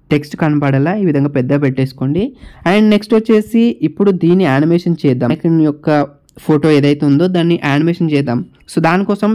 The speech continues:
మీరు లాస్ట్ పాయింట్కి వచ్చేసేయండి, లెఫ్ట్ సైడ్లో కీ సింబల్ ఆప్షన్ పైన క్లిక్ చేసి ఇక్కడ ఒక ప్లస్ బటన్ పైన క్లిక్ చేసి ఈ విధంగా పెట్టేసుకోండి లాస్ట్లో. And స్టార్టింగ్ ఎలా ఉండాలంటే కొంచెం చిన్న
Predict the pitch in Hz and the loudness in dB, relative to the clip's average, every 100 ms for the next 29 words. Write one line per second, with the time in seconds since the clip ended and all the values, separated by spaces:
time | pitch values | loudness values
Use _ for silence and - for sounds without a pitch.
0 | 208 165 165 160 139 147 170 185 214 196 | 2 2 2 2 2 0 0 -2 -2 0
1 | 170 - _ - 156 170 165 - 151 147 | -2 -4 _ -2 0 0 -2 -4 -4 0
2 | 135 147 156 143 - 151 151 - 139 139 | 0 0 0 -2 -2 -2 -2 -4 -2 -2
3 | 135 135 - 131 127 127 127 143 139 - | -2 -6 -6 -2 -2 -4 -2 -4 -2 -2
4 | 131 131 196 208 143 170 156 175 185 180 | -2 0 -2 -2 -2 0 0 0 0 0
5 | 165 165 143 143 160 160 202 214 226 - | 0 -2 -4 -2 -4 -2 -2 -2 -2 -8
6 | _ _ _ _ _ 160 165 160 175 160 | _ _ _ _ _ 2 4 4 2 0
7 | 139 165 - 123 131 160 139 139 127 170 | 0 -2 0 0 2 2 0 0 0 0
8 | 226 - _ 156 180 160 165 208 196 170 | -2 -10 _ 0 0 0 0 2 2 4
9 | 180 180 143 123 143 175 160 160 156 165 | 4 4 2 2 0 0 0 0 -2 0
10 | 165 185 | 2 2